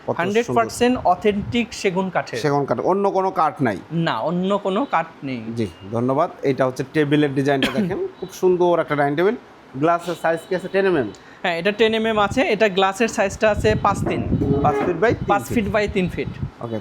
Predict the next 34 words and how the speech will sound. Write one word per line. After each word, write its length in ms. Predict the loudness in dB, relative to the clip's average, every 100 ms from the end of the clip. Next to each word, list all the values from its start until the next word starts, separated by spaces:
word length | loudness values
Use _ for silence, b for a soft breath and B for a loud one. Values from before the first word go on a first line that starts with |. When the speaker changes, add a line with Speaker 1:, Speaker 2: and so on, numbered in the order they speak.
| 0
Speaker 1:
প্রাইসটা 320 | 0 0 0
কত 100 | 0
নিচ্ছেন? 380 | -2 -2 -4 -4 -2
Speaker 2:
আহ, 200 | 0 0
এটার 200 | 0 0
প্রাইস 260 | 0 -2 0
থাকবে 340 | -2 0 2
only 220 | 2 2
আটচল্লিশ 480 | 2 0 0 0 2
হাজার 220 | 0 0
টাকা। 260 | -2 -4 -6 -14 -4
Speaker 1:
Only 280 | 0 2 2 2
আটচল্লিশ 960 | 0 0 -4 0 0 2 0 -2 0
হাজার 260 | -2 0 -2
Speaker 2:
জি। 60 | -2
Speaker 1:
টাকায় 320 | -2 0 0 -2
ছয় 260 | 0 0 0 2
চেয়ারের 340 | 2 2 0 -4 -2
পিওর 300 | 4 4 2
সেগুন 340 | 0 0 2
কাঠের 240 | 0 0 2
লেকার 380 | 2 2 0 0
পলিশ 240 | 0 0 0
করা 200 | 0 2
Speaker 2:
লেকার 300 | 0 2 2
Speaker 1:
দারুণ 140 | 2
Speaker 2:
পলিশ 140 | 0 0
Speaker 1:
এই 40 |
ডাইনিং 180 | 0 0
Speaker 2:
ডাইনিং, 140 | 0
Speaker 1:
টেবিলটা 260 | -2 0 0
Speaker 2:
জি। 60 |
Speaker 1:
আপনারা 180 | 2 2
নিতে 380 | 2 2 2